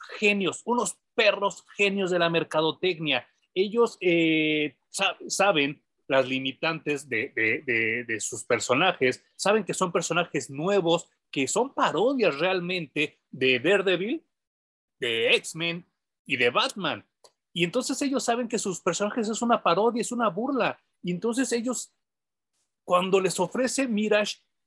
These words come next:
el primer madrazo, el primer sablazo de, de, de, de dinero, ellos dicen, "Sí, pero queremos todo el marketing. O sea, no queremos nada más que se quede en cómic, queremos un marketing completo".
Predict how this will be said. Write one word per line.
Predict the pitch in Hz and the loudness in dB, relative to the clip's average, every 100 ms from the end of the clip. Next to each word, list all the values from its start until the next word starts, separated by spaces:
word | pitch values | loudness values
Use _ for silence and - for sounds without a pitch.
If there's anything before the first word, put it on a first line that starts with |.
| _ | _
el | 160 156 | -4 -2
primer | 160 147 180 208 | -2 0 2 2
madrazo, | 214 165 143 143 | 2 2 2 0
el | 156 | -2
primer | 143 170 | -2 -2
sablazo | 196 214 160 151 143 131 147 135 | -2 -2 0 0 -2 -2 -6 -6
de, | 127 - | -6 -4
de, | 120 127 - | -2 -2 -2
de, | 117 110 107 107 101 - _ _ | -4 -2 -4 -4 -6 -10 _ _
de | - 127 | -2 0
dinero, | 135 139 139 202 - - _ | 2 2 2 2 -2 -16 _
ellos | 175 165 | 2 2
dicen, | 165 - 151 | 2 0 -2
"Sí, | 131 - 208 262 - _ _ - - - | -2 -4 -2 -4 -8 _ _ -16 -6 2
pero | 170 | 2
queremos | - 175 190 175 | 4 2 0 -2
todo | - 185 180 | 2 2 2
el | 151 | 0
marketing. | 160 175 165 120 - 101 - _ _ _ | -2 -2 -4 -10 -12 -18 -18 _ _ _
O | 160 | -2
sea, | - | 2
no | 185 240 | 2 4
queremos | 220 214 220 214 | 4 4 4 2
nada | 220 | 2
más | 208 214 - _ - | 4 2 -2 _ -10
que | 175 | -4
se | 170 | -2
quede | - 180 | 0 2
en | 170 | 0
cómic, | 135 165 143 110 - _ _ | -4 -4 -2 -4 -10 _ _
queremos | - 143 202 226 | -2 0 0 -2
un | 214 190 | -4 -2
marketing | 196 185 190 190 165 | -2 0 -2 -2 -6
completo". | - 123 117 156 135 - 101 | -2 -4 -2 0 0 -2 -10